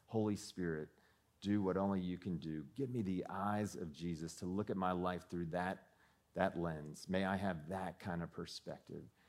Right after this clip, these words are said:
And we thank you, Jesus. You say, "Come. Let the little children come." And we're all like little children. We're, we're all just new or, or lacking in faith. Let us come.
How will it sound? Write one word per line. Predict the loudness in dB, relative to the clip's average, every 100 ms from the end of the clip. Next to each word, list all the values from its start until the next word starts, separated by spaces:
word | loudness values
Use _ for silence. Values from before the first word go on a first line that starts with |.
| -4
And | 2
we | 2
thank | 2 0 0 0
you, | -4
Jesus. | -4 -4 -4 -4
You | -4
say, | -2 -4
"Come. | -4 -6 -4 -4 -10 -18 _ _ -16 -10
Let | -4
the | 0
little | 2 2 0
children | 0 -2 0 -4 -4
come." | -8 -8 -6
And | -2
we're | 2 4
all | 4 2
like | -2 -4
little | -6 -4 -6
children. | -6 -6 -6 -10 -12 -16 _ _ _ -2
We're, | 0
we're | 2 4 4
all | 4 2 0 -6 -18 -20 -10
just | -8 -4
new | 0 2 4 4 4
or, | 2 0
or | 0 0 0
lacking | 0 -4 -6 -4 -2
in | 0 -2
faith. | -6 -8 -8 -6
Let | -4 -4
us | -6 -10
come. | -10 -10 -12